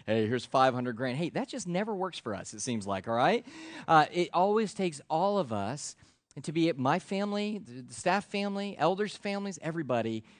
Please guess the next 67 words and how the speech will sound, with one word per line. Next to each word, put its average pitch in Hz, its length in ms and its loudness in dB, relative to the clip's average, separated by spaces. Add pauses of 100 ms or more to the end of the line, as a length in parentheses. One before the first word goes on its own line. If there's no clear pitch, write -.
(160)
to 147 60 -4
come 160 320 -2
to 139 60 -4
be 139 120 -2
able 135 120 -2
to 123 60 -6
sit 131 200 -8
together 123 220 -4
and 117 80 -4
say, 135 120 -4
"Okay, 131 180 -4
look, 127 180 -4
above 147 300 -2
our 147 80 -2
tithes 131 240 -8
and 120 80 -4
offering, 117 260 -6 (300)
this 156 180 -2
is 170 80 -4
something 135 220 -4
we 123 100 -2
need 139 160 -4
to 143 60 -10
put 110 320 -8
to 117 80 -12
be 113 80 -6
able 113 120 -4
to 113 60 -6
eradicate 113 460 -4
this 104 180 -12
debt, 92 300 -8 (340)
uh, 107 140 -4
to 117 120 -14
be 123 140 -2
able 120 140 -2
to 113 80 -2
take 170 360 -4
that 180 160 -2
eighty-six 151 440 -6
thousand 120 320 -4
dollars 95 400 -8
and 101 100 -8
to 104 60 -8
be 107 120 -4
able 110 140 -4
to 104 100 -8
move 110 240 -4
it 117 100 -6
over, 107 520 -4 (300)
uh, 110 160 -4
into, 120 640 -4
of 98 120 -16
course," 107 560 -8
uh, 107 240 -8
uh, 127 100 0
we 147 120 -4
just 156 120 -12
wanna 151 140 -2
let 131 160 -4
you 135 80 -4
know 120 80 0
what 113 160 -6
we're 113 80 -8
using 127 300 -4
it 98 100 -14
for, 95 300 -10
but 98 200 -4